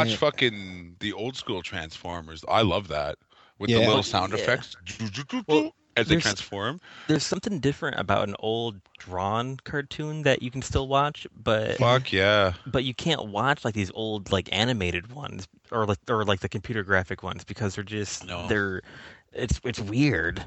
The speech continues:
Speaker 3: <laughs>
Speaker 1: It's dated. I mean,
Speaker 3: Yeah.
Speaker 2: I don't like
Speaker 1: But
Speaker 2: fucking computer animated shows, uh,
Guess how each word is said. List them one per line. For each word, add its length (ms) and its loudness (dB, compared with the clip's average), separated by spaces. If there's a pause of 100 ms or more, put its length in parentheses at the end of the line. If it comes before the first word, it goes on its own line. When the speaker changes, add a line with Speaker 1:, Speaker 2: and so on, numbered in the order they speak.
Speaker 3:
<laughs> 440 -8
Speaker 1:
It's 180 -6
dated. 360 2 (380)
I 40 0
mean, 120 4
Speaker 3:
Yeah. 380 0 (1900)
Speaker 2:
I 80 4
don't 240 -2
like 180 4
Speaker 1:
But 80 0
Speaker 2:
fucking 240 0
computer 400 -2
animated 540 -2
shows, 580 -6
uh, 380 0